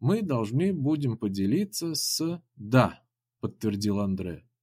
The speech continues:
«Так где выход?» «Ты можешь не торопиться так?» не выдержал инструктор.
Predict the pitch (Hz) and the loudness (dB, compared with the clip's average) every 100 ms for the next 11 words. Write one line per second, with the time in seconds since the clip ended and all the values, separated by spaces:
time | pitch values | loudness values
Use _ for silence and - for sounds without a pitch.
0 | _ _ - 107 107 131 196 107 123 147 | _ _ -4 -2 0 2 2 2 0 -2
1 | 135 - _ _ _ _ _ - 117 156 | -6 -10 _ _ _ _ _ 0 4 4
2 | 226 208 185 170 170 170 165 123 - 101 | 4 2 0 0 0 0 0 -2 -2 -8
3 | - 87 - - _ - 113 120 113 98 | -6 -6 -8 -18 _ -2 2 4 4 2
4 | 95 98 104 107 - 98 95 - 90 | -2 -2 -2 -4 -4 -6 -6 -12 -16